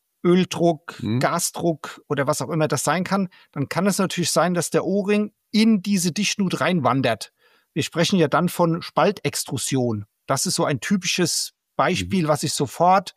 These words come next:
Speaker 1: in der Simulation erkennen kann und dann durch einen Wechsel des Werkstoffs, also zum Beispiel einen härteren Werkstoff oder Ausbilden anderer Radien, sofort konstruktiv was ändern kann.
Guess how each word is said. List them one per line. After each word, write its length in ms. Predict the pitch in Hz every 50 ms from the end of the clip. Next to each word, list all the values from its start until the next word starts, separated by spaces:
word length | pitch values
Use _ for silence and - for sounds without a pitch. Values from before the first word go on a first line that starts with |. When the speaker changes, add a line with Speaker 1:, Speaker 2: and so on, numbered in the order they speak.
| - - - - - _ _ _ -
Speaker 1:
in 140 | - 151 151
der 100 | 151 139
Simulation 600 | - 180 160 147 143 135 - - 165 160 175 151
erkennen 440 | 123 - - - 170 196 208 202
kann 300 | - - 180 180 175 185
und 160 | - 139 135 143
dann 220 | 139 147 165 143 - _ _ _ _ _ _ _ _ _ _ _ _ _
durch 180 | - 165 - -
einen 160 | 156 147 131
Wechsel 340 | 190 180 - - - 190 170
des 460 | 156 139 - - - - - - - -
Werkstoffs, 760 | 127 156 185 202 - - - 226 226 - - - - - - -
also 160 | 135 120 123
zum 140 | - 139 120
Beispiel 320 | 120 117 - - - 95
einen 100 | 104 117
härteren 380 | 120 160 202 - 196 190 185 160
Werkstoff 520 | 160 165 175 - - - 170 151 - _ _ _ _ _ _ _ _ _ _ -
oder 540 | 196 196 208 202 202 196 185 185 185 175 - _ _ _ -
Ausbilden 680 | - 156 196 190 - - - 190 175 180 180 156 170 160
anderer 500 | - 143 147 156 143 127 143 131 113 117
Radien, 560 | 120 135 165 175 165 180 185 180 175 165 - _ _ - - _ _ _ _
sofort 460 | - - - - - 160 165 175 -
konstruktiv 800 | - 170 180 175 - - 156 - - - 175 175 170 - - -
was 160 | 143 127 -
ändern 340 | - 147 143 139 147 143 151
kann. 260 | - - 104 104 110